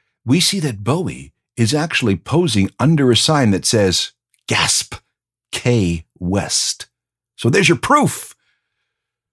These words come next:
Uh, forget that K West was a store that sold furs. Doesn't matter, but if you sound out the K West,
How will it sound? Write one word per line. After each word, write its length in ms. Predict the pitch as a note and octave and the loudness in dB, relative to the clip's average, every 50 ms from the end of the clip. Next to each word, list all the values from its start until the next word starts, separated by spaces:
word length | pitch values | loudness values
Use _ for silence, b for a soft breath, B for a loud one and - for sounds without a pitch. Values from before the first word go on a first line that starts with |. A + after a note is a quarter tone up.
| _ _ _ _ _ _ | _ _ _ _ _ _
Uh, 380 | - F2+ F#2+ F#2 F#2 F#2 F2 - - - - | -8 -4 0 0 0 0 0 -4 -10 -20 -20
forget 360 | - - A#2 A#2 D#3+ F3 - | -8 -6 -2 0 0 0 0
that 160 | C3+ A#2 G#2+ | -2 -4 -2
K 200 | - - C3 A#2+ | -2 0 2 2
West 480 | A#2 G2+ G#2+ G2 F2 - - - - - | 2 2 2 2 0 0 -2 -6 -6 -8
was 160 | - F2+ D#2+ | -8 -6 -4
a 60 | D#2+ | -4
store 400 | - - - - B2 G#2 F2+ E2 | -2 -2 0 2 2 2 2 0
that 140 | D2+ D2+ D2+ | -2 -4 -4
sold 280 | - F2 D#2 D2+ C#2+ - | -4 -2 -2 -4 -4 -6
furs. 760 | - - - - C3+ G2+ B1+ G1+ G1+ - D#2+ - - - - _ _ _ _ _ _ _ _ _ _ _ _ _ _ _ _ _ _ _ D3+ A2 | -10 -8 -2 0 0 0 0 -2 -6 -6 -8 -8 -8 -10 -14 _ _ _ _ _ _ _ _ _ _ _ _ _ _ _ _ _ _ _ -20 -20
Doesn't 260 | E2 G2+ G2 G2+ A2+ | -18 -18 -18 -16 -10
matter, 280 | C3 C#3+ D#3 E3 A2 A2 | -8 -6 -4 -2 0 0
but 180 | A2+ A#2+ - | 0 0 0
if 180 | - A2+ G#2+ - | -2 -4 -2 0
you 140 | A#2 A2+ A#2+ | 0 0 2
sound 420 | - - - D3+ E3 F#3+ G#3 F3 | 0 0 0 0 0 0 2 2
out 300 | C#3+ A#2+ A2+ - - - | 2 2 2 0 -4 -8
the 80 | - G2+ | -10 -10
K 400 | - _ - - B2 A#2 G#2+ F#2+ | -8 _ -6 -2 0 0 0 0
West, 540 | F2 F2 B2 G#2 E2+ E2+ E2 - - - | 0 0 0 0 0 -2 -4 -6 -8 -10